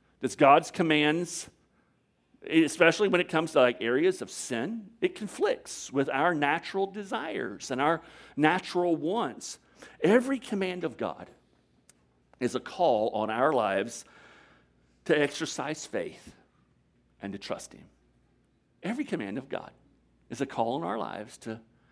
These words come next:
exercise faith and to trust him. God's commands, they stretch our faith. They supersede our emotions, our circumstances, even our own natural desires. Secondly, God enables his commands.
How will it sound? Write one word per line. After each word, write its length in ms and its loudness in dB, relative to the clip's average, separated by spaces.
exercise 680 -4
faith 320 -12
and 80 -10
to 60 -6
trust 360 -14
him. 240 -18
God's 400 0
commands, 440 -8
they 140 -6
stretch 760 -8
our 160 -8
faith. 500 -12
They 120 -2
supersede 920 -6
our 160 -2
emotions, 720 -4
our 140 -12
circumstances, 960 -8
even 220 -6
our 180 -8
own 280 -6
natural 440 0
desires. 500 -2
Secondly, 440 2
God 320 6
enables 600 6
his 220 0
commands. 680 -4